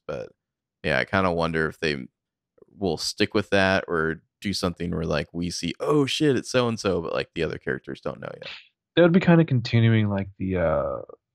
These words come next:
Speaker 2: pseudo Vertigo references of Charlotte and the, uh, the bell tower.
Speaker 1: Mm-hmm.
Speaker 2: 'Cause, like, for the last third, you, you know the answer, and you're just waiting for, for Jimmy Stewart to,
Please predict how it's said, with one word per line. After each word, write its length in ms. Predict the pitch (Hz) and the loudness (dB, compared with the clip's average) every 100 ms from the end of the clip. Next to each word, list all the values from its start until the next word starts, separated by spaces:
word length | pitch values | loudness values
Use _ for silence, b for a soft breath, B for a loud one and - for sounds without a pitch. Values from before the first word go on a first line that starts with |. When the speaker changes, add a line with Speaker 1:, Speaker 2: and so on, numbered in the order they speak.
| 65 - | -18 -14
Speaker 2:
pseudo 880 | - - - - - 117 107 104 95 | -8 -6 -4 -2 2 4 4 2 0
Vertigo 460 | 98 101 95 95 | 0 2 2 0
references 680 | 90 92 - 98 - 95 90 | 2 0 0 -4 -2 -4 -2
of 120 | 87 | -4
Charlotte 460 | - - 95 95 90 | -2 2 2 2 -2
and 120 | 92 87 | -4 -4
the, 180 | 85 | -4
uh, 160 | 85 78 | -2 -4
the 100 | 82 | -4
bell 300 | 92 95 90 | 0 2 2
tower. 560 | 92 80 - - - - - | 0 -6 -4 -6 -8 -14 -10
Speaker 1:
Mm-hmm. 120 | - | -2
Speaker 2:
'Cause, 140 | 92 90 | 0 0
like, 180 | 90 - | -6 -2
for 80 | |
the 80 | 107 | 2
last 400 | 104 101 98 - | 4 4 0 -2
third, 400 | 110 95 85 90 | 0 2 0 -4
you, 260 | 98 92 87 _ | -4 -4 -6 _
you 160 | - 117 | 2 4
know 220 | 123 110 | 6 6
the 160 | 101 95 | 4 2
answer, 360 | 95 92 - | 0 -2 -8
and 80 | 85 | -10
you're 80 | 85 | -10
just 240 | 85 90 92 | -10 -10 -6
waiting 320 | 87 85 82 - | -6 -6 -8 -10
for, 400 | 85 80 82 101 | -8 -8 -10 -8
for 80 | - | -6
Jimmy 240 | 95 95 90 | -4 -2 -4
Stewart 360 | - 101 85 | 0 0 0
to, 100 | - | -6